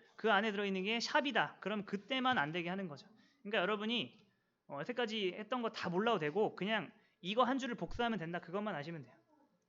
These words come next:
얘 한 줄은 그냥 무조건 깔아놓으세요. 그러면은 클릭을 했을 때 위로 올라갈 일은 없어요.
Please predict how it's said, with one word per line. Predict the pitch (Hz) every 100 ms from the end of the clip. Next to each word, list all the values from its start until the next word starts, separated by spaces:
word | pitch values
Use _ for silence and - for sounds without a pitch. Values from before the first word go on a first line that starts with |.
| _ _ _ _ _ _ _ _ _ _ _ _ -
얘 | 180
한 | 208 247
줄은 | 233
그냥 | 185
무조건 | 151 220 226
깔아놓으세요. | 214 202 139 131 - - _ - _ - _ _
그러면은 | 185 214 202 226 262 277 - _ _ _ _ -
클릭을 | - 302 262 254
했을 | 254 254 226
때 | 254 285 -
위로 | 165 233
올라갈 | 190 175 196 190 170
일은 | 165 196
없어요. | 123 -